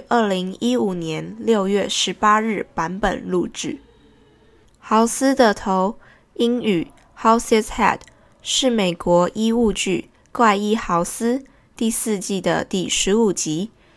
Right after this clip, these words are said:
也是整部剧集的第八十五集。这一集是本季结局的上下两部分中的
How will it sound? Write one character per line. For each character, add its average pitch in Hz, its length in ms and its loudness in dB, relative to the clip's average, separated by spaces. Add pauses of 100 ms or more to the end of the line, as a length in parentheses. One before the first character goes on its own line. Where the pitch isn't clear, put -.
(160)
也 185 140 0
是 214 320 2
整 180 280 0
部 208 180 6
剧 208 220 -2
集 175 240 -6
的 170 280 0
第 - 320 -8
八 214 240 4
十 196 240 -2
五 175 140 0
集。 151 380 -8 (440)
这 269 220 2
一 262 140 2
集 202 320 -2
是 220 260 0
本 160 300 4
季 185 260 -6
结 175 240 2
局 180 220 -4
的 180 280 -2
上 185 300 -6
下 185 240 -2
两 170 220 -6
部 196 180 0
分 190 240 -4
中 214 260 -4
的 220 140 -2